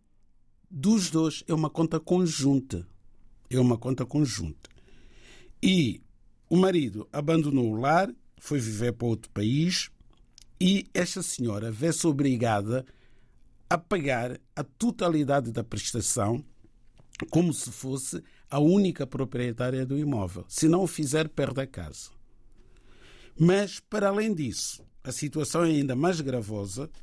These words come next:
na medida em que o ex-companheiro ou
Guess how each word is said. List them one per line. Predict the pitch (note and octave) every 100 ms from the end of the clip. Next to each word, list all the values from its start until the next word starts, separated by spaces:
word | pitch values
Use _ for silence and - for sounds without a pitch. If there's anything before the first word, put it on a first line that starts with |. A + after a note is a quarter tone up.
| -
na | D#3 G3 G#3
medida | E3 C#3 C#3 A#2+
em | A#2+ A#2
que | A2+ D3 D#3+ F3+ - - - - - - - - -
o | E3+ F#3 D#3+ A2+ - - - - - - - - - -
ex-companheiro | C3+ G#2+ - G#2+ G2+ A2+ D#3+ G3+ F3 B2 G2+
ou | F#2+ F#2 D#2+ D#2 C#2+ -